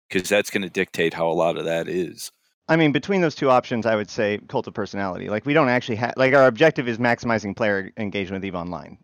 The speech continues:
Speaker 2: Like, it's designed to just be a place for high sec.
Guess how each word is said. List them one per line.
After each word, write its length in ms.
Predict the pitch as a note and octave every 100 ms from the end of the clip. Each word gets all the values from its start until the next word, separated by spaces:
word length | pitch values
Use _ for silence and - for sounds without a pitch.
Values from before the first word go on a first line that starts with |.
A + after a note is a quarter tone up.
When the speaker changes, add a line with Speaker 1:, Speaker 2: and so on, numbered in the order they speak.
| -
Speaker 2:
Like, 280 | G#2 F#2+ _ _ _ _
it's 180 | C3+ -
designed 420 | C#3 A#2+ D3+ D3+
to 80 | C#3
just 280 | A2+ A#2 - - _ _ _
be 140 | D3+ D#3
a 60 |
place 280 | - C#3 B2+
for 120 | B2
high 200 | G#2 A2
sec. 400 | G#2 F2+ - -